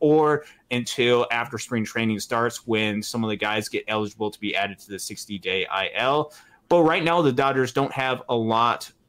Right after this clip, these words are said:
really any left-handed starting pitchers. Do you think it should be something that the Dodgers, given that they're in an opportunity where they can explore several different options,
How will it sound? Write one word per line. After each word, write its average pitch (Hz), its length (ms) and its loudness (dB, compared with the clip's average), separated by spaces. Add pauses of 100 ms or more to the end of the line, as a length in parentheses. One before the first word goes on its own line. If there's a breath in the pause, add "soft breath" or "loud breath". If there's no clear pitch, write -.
really 131 340 4
any 127 280 0
left-handed 113 640 -2
starting 101 460 -2
pitchers. 123 480 -2 (300 loud breath)
Do 147 60 0
you 147 120 4
think 156 340 0
it 131 160 -2
should 151 400 0
be 135 260 4
something 135 440 -2
that 117 120 0
the 110 100 -8
Dodgers, 113 640 0 (260 soft breath)
given 170 380 2
that 156 240 0
they're 143 240 4
in 147 320 0
an 139 240 -2
opportunity 127 720 -2
where 110 240 0
they 117 180 0
can 120 200 -4
explore 110 500 -2
several 131 420 2
different 113 300 -4
options, 104 540 -4